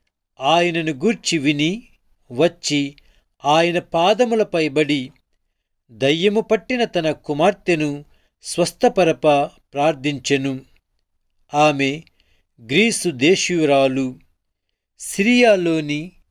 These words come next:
ఫెనీసాలో పుట్టినది. అందుకు యేసు,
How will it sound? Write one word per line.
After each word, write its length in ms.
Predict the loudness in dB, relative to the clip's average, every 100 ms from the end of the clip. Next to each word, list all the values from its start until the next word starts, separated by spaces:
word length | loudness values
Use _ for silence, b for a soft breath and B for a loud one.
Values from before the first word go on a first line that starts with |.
| _ _ _ _ _ -8
ఫెనీసాలో 800 | -4 -2 -2 2 2 2 0 -2
పుట్టినది. 880 | -6 -12 -6 -4 -2 0 0 -2 -12 _ _ _ _ _ _ _ _ -10
అందుకు 400 | -6 -4 -2 -2
యేసు, 600 | 2 2 2 -2 -4 -6